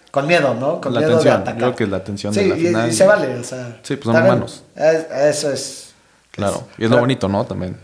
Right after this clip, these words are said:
Speaker 1: creo que es la final más dispareja que nos ha tocado. No sé si la de Liverpool-Tottenham, pero es la final más dispareja en papel.
Speaker 2: Yo creo que sí, porque el Tottenham en ese año saca al City de Guardiola y le remonta un muy buen Ajax.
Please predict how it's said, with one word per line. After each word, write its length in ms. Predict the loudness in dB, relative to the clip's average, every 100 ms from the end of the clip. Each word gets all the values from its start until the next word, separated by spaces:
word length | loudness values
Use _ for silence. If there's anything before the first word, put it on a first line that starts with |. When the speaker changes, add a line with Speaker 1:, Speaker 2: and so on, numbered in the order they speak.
| _
Speaker 1:
creo 200 | 0 2 4
que 100 | 2
es 100 | 2
la 120 | -2
final 300 | -2 -2 -2
más 180 | -2 -2
dispareja 680 | -6 -8 -10 -8 -10 -10 -16 _
que 260 | -18 -18 -18 -18
nos 180 | -18 -16
ha 80 | -14
tocado. 240 | -6 -6
No 80 | -4
sé 120 | -8
si 140 | -10 -10
la 80 | -12
de 60 |
Liverpool-Tottenham, 840 | -8 -8 -10 -14 -16 -16 -16 -16 -16 -18 -20
pero 300 | -18 -18 -20 -20 _ _ _ _ -10
es 100 | -4
la 120 | -4
final 300 | -4 -10 -10
más 160 | -12
dispareja 600 | -14 -16 -16 -14 -12 -12 -14
en 80 | -14
papel. 440 | -12 -8 -8 -8 -10
Speaker 2:
Yo 160 | -2
creo 120 | 0 0
que 100 | -2
sí, 160 | -2
porque 240 | -2 -2 -2
el 80 |
Tottenham 480 | 0 0 0 -2 -2
en 80 | -2
ese 180 | -2 -2
año 400 | -2 -2 -4 -10 _ _ _ _
saca 380 | -6 -4 -2 -4
al 260 | -4 -8
City 240 | -8 -4 -2
de 60 |
Guardiola 560 | -2 -2 0 0 -2 -6 _ _ _ _ -6
y 40 |
le 100 | -2
remonta 320 | 0 2 2 2
un 100 | 2
muy 240 | 4 4
buen 180 | 4 2
Ajax. 440 | 0 -2 -10 -18